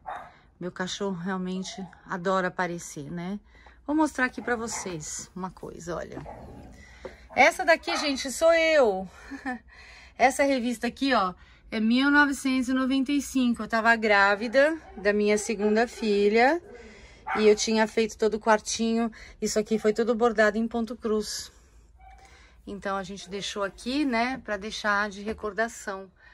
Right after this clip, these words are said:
Minha irmã fez um carinho de pôr na moldura. E, e eu deixei pendurado aqui. Aqui, gente, ó, é a outra parte do ateliê, tá vendo?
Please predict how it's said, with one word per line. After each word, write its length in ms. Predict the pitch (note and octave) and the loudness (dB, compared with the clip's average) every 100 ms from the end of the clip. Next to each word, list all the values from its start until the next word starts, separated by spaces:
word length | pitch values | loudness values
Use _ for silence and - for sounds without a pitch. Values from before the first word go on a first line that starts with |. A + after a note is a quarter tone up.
| - - _ _ | -20 -20 _ _
Minha 420 | G3+ G3 F#3+ F#3+ | -14 -10 -6 -6
irmã 480 | F#3 G3 F#3+ F#3+ G#3 | -6 -8 -8 -8 -8
fez 440 | F#3+ G3+ G3 F#3 G3 | -10 -6 -6 -6 -6
um 340 | F#3+ F#3 F3+ - | -6 -6 -8 -4
carinho 440 | G3+ F#3 G3 F#3+ | -4 -2 -4 -6
de 160 | E3+ F#3+ | -6 -10
pôr 240 | - F#3+ | -8 -6
na 120 | F#3+ | -6
moldura. 680 | F#3+ F#3+ E3+ G3 G3+ B3 D#4 - _ _ - - - _ - _ _ _ _ | -6 -8 -8 -6 -2 -2 -2 -6 _ _ -20 -20 -20 _ -20 _ _ _ _
E, 800 | F#3 F3+ F3 F3 F3+ F3+ F3 F3 D3+ - - - - _ | -10 -6 -6 -4 -2 -2 -2 -4 -8 -16 -20 -20 -20 _
e 80 | F#3 | -10
eu 100 | F3+ | -8
deixei 460 | E3+ F3+ - F#3 F#3 - - - - _ _ | -6 -6 -4 -6 -6 -12 -20 -20 -20 _ _
pendurado 580 | G3+ F#3 G3 F3+ E3+ F3 | -6 -6 -4 -6 -6 -8
aqui. 380 | G#3 - E3 D3+ B2+ - - - - - | -12 -12 -16 -16 -18 -20 -20 -20 -20 -8
Aqui, 380 | G#3 - C#4 | -8 0 0
gente, 400 | A3+ G#3+ F3 - | 2 -2 -4 -4
ó, 140 | F3 - - - - - - - - | -4 -4 -14 -20 -20 -20 -20 -20 -4
é 100 | F#3+ | 0
a 80 | F#3 | 2
outra 360 | G#3+ D4 D#4 | 2 2 0
parte 680 | F4 A3+ G3+ G3+ - A#3+ A#3+ - - - | 4 6 6 6 -2 -4 -6 -8 -20 -18
do 140 | - G3+ | -6 -4
ateliê, 540 | G#3 G#3 G#3+ A3 E3 | -2 -2 0 -2 -2
tá 100 | E3+ | -6
vendo? 400 | D#3+ G3 G#3 G#3+ | -8 -4 -4 -6